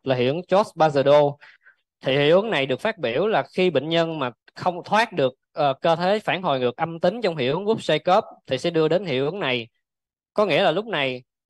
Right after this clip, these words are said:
khi mà iốt đưa vào bên trong tế bào mà cơ chế phản hồi ngược âm tính của cơ thể bị biến mất, bị ức chế, lúc này iốt nó không ức chế ngược cái men tibio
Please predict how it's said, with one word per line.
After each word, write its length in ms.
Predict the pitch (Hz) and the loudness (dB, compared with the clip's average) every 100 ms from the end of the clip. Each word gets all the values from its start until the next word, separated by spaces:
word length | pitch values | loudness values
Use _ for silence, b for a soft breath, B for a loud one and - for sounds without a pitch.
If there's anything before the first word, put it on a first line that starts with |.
| _ _ - | _ _ -4
khi 120 | 175 | -2
mà 100 | 156 | 0
iốt 320 | 160 170 233 185 | 0 2 0 0
đưa 120 | 170 | 2
vào 120 | 143 | 2
bên 140 | 147 160 | -2 -4
trong 240 | 160 160 | -4 -2
tế 120 | 202 | -2
bào 420 | 160 135 123 117 123 | 0 0 -2 -6 -10
mà 140 | 127 | -10
cơ 220 | - 160 165 | -2 -2 0
chế 160 | 208 | -2
phản 220 | 208 151 185 | 0 -4 -2
hồi 160 | 131 | -4
ngược 160 | 123 120 | -2 -4
âm 200 | 151 147 | -6 -4
tính 280 | 180 233 214 | -4 -4 -6
của 140 | 147 | -4
cơ 180 | 156 143 | -2 -2
thể 220 | 135 156 | 0 -2
bị 160 | 135 135 | -4 -8
biến 220 | 175 214 | -8 -6
mất, 140 | 170 123 _ _ - | -8 -10 _ _ -8
bị 140 | 123 | -4
ức 140 | 202 - | -4 -2
chế, 320 | 175 196 247 - _ _ - 208 | 2 2 0 -8 _ _ -10 -8
lúc 120 | 214 | -2
này 300 | 143 127 - | -2 -2 -6
iốt 300 | 151 170 220 | -2 0 0
nó 60 | 220 | -2
không 240 | 175 175 | -4 -2
ức 160 | 220 - | -6 0
chế 200 | 202 233 | 0 2
ngược 200 | 131 - - | 0 -2 -6
cái 100 | 175 | -4
men 240 | 147 143 | -4 -6
tibio 600 | 160 147 147 143 139 139 | -8 -6 0 0 0 -4